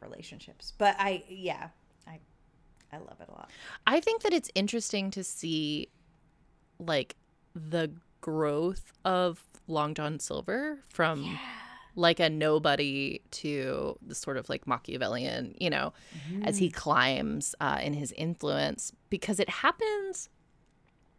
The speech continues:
Speaker 2: it happens pretty slowly.
Speaker 1: Yes.
Speaker 2: Like, I don't know how many seasons they thought they would have, but it seems like that arc in a lot of other series would have been within the course of one season, but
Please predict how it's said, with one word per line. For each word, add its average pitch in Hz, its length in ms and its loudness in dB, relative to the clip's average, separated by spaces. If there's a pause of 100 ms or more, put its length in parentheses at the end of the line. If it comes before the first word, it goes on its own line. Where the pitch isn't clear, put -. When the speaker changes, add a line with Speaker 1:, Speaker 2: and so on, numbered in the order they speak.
(320)
Speaker 2:
it 240 60 2
happens 320 280 2
pretty - 200 -4
slowly. 208 720 2 (540)
Speaker 1:
Yes. 277 340 2
Speaker 2:
Like, 214 400 6
I 214 100 12
don't 247 140 8
know 240 140 12
how 233 140 8
many 214 200 10
seasons 170 600 -2
they 143 200 2
thought - 320 -6
they 247 100 0
would 285 140 0
have, 330 440 2
but 196 280 10
it - 160 4
seems 349 460 0
like 254 180 4
that 185 220 6
arc - 480 2 (160)
in 190 160 4
a 175 40 6
lot 165 240 8
of 170 120 2
other 160 260 2
series 147 600 0
would 151 100 0
have 139 180 -8
been 139 260 0
within 143 280 -4
the - 60 -6
course - 300 -10
of - 120 -20
one - 200 -2
season, 254 440 0 (340)
but 226 180 8